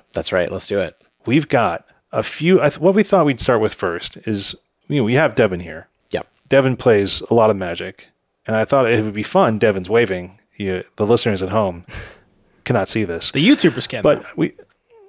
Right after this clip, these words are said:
Speaker 2: yeah, YouTube, yeah, you, you, YouTubers can. So, Devin, first off, I think you were saying you've, you've been playing some Pioneer.
Speaker 3: Mm-hmm.
Speaker 2: What have you been into lately?
Speaker 3: The one that I have been enjoying the most would be the Boros deck. Let me see if we can find it. Yeah, the,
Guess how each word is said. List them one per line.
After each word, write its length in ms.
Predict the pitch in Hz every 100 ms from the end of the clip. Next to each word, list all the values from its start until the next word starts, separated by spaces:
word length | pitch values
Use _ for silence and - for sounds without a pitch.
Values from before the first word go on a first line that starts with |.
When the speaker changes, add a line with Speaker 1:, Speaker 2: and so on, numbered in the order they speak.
| _ _ -
Speaker 2:
yeah, 160 | -
YouTube, 540 | 220 151 147 123 98 135
yeah, 100 | 107
you, 200 | 85 85 -
you, 120 | 101
YouTubers 440 | - 117 - - -
can. 180 | - - - -
So, 140 | - 139
Devin, 280 | 175 160
first 320 | 139 196 214 175
off, 200 | 139 120
I 80 |
think 240 | 127 208 -
you 60 |
were 80 | 196
saying 480 | - 202 175 87 101 -
you've, 280 | 143 165
you've 220 | 123 139 165
been 140 | 165
playing 520 | - 160 151 151 151 135
some 220 | - 127
Pioneer. 720 | 113 123 120 113 95 82 98 - _
Speaker 3:
Mm-hmm. 140 | 156 147 - -
Speaker 2:
What 180 | 113 139
have 140 | 175
you 120 | 151 147
been 180 | 139
into 340 | 120 117 123 104
lately? 420 | 98 87 82 - - -
Speaker 3:
The 120 | 131
one 960 | 127 131 151 160 160 160 156 156 160 151 - - - - _ _ -
that 200 | - -
I 220 | 147 170
have 140 | 185 165
been 120 | 165
enjoying 320 | 156 143 147
the 60 | 143
most 260 | 139 127
would 100 | 135
be 140 | 135 131
the 140 | 127
Boros 640 | 113 139 131 127 113 107 -
deck. 180 | 62 64
Let 60 |
me 80 | 71
see 160 | - -
if 80 | -
we 60 |
can 100 | -
find 320 | - 67 71
it. 140 | - -
Yeah, 340 | - 67 67
the, 180 | - 65